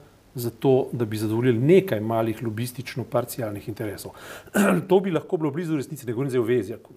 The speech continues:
o Vizjaku, pardon. <clears throat> Govorim pač o tem, <clears throat> da zelo verjetno je,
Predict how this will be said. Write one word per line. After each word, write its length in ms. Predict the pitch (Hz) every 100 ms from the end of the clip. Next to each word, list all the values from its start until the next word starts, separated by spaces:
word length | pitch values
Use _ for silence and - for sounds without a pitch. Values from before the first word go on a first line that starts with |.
| -
o 160 | 135 123
Vizjaku, 380 | 135 107 104
pardon. 280 | 123 123 117 - - - - -
<clears throat> 480 | 254 302 285 247 180
Govorim 280 | 147 165 185
pač 200 | 160 160
o 40 |
tem, 280 | 135 156 185 185 -
<clears throat> 260 | 208 - 143
da 120 | 120
zelo 260 | 120 131 185
verjetno 320 | 139 170 147
je, 220 | 117 143